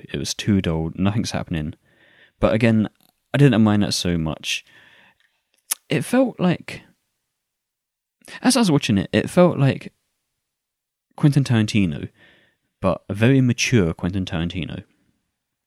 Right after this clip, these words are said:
Aside from, like, the last, mm, five minutes or so of the first half, then things get a little bit more Tarantino, classic Tarantino.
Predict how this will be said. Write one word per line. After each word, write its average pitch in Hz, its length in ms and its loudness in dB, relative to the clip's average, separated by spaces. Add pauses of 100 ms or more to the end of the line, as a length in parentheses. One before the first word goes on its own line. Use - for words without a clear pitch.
(360)
Aside 90 260 -2
from, 85 160 -4
like, 67 160 -8
the 80 60 -6
last, 76 400 -8 (600)
mm, - 200 -16
five 82 320 -6
minutes 78 260 -6
or 78 80 -8
so 71 320 -8
of - 220 -12
the - 80 -16
first - 260 -12
half, - 240 -12 (640)
then - 360 -12
things - 260 -12
get - 140 -10
a - 60 -8
little 60 180 -8
bit - 200 -14 (280)
more 78 260 -10
Tarantino, 85 500 -8 (600)
classic - 320 -10
Tarantino. 90 400 -8